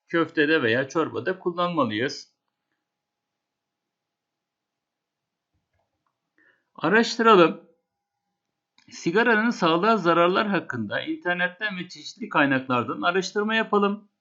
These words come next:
Araştırma sonucunda elde ettiğimiz bilgileri ve görselleri de kullanarak bir sunu hazırlayalım. Sunumuzu arkadaşlarımıza paylaşalım. Evet, biz sigaranın zararlarına baktığımız zaman sigara bizim kalp ve damar hastalıklarına,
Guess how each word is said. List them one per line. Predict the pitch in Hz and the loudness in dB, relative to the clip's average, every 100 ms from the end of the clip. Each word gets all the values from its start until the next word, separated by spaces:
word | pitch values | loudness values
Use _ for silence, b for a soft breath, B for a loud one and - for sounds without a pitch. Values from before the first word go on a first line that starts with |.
| _ _ _ | _ _ _
Araştırma | 139 196 190 226 240 254 | 0 0 -2 0 0 0
sonucunda | 196 165 131 117 110 127 - _ _ _ _ - | 0 0 0 0 2 2 0 _ _ _ _ -2
elde | 135 175 240 | 0 2 0
ettiğimiz | 262 - 135 143 190 143 | -2 0 0 2 -2 0
bilgileri | 135 131 127 135 180 | 0 2 2 2 2
ve | 131 | 0
görselleri | 104 110 113 143 135 147 190 | 0 -2 -2 -6 -4 -2 0
de | 123 104 | 0 -4
kullanarak | - 104 107 175 175 190 - _ _ - | -8 -10 -4 2 2 0 -12 _ _ -4
bir | 233 | -4
sunu | 202 214 185 | -4 -2 2
hazırlayalım. | 139 120 117 113 123 165 208 - _ | 2 0 0 2 4 2 2 -6 _
Sunumuzu | _ 226 208 165 139 180 | _ -4 0 0 2 2
arkadaşlarımıza | 180 160 151 135 - 113 113 113 175 196 | 2 2 -2 -4 -2 -4 -4 -4 -2 -2
paylaşalım. | 185 165 160 - 120 160 208 | -4 -2 -4 -4 -8 -6 -6
Evet, | 202 - | -6 -4
biz | 226 208 - - - | -4 -6 -8 -18 -10
sigaranın | 214 196 190 208 | -2 0 0 -2
zararlarına | 190 185 185 180 185 180 | -4 -2 0 0 0 0
baktığımız | 185 180 185 185 165 | 0 -2 -4 -4 -2
zaman | 123 113 131 240 - _ _ _ _ _ | -2 0 -2 -2 -10 _ _ _ _ _
sigara | - 254 220 165 175 | -12 -2 2 4 4
bizim | 175 147 170 - _ _ - | 2 0 0 -6 _ _ -4
kalp | 190 214 - _ - | 0 0 -4 _ -8
ve | 165 202 | -4 -2
damar | 170 185 196 | 0 0 -2
hastalıklarına, | 165 - 120 110 104 95 98 131 - | -2 -4 -6 -4 -6 -6 -4 -6 -8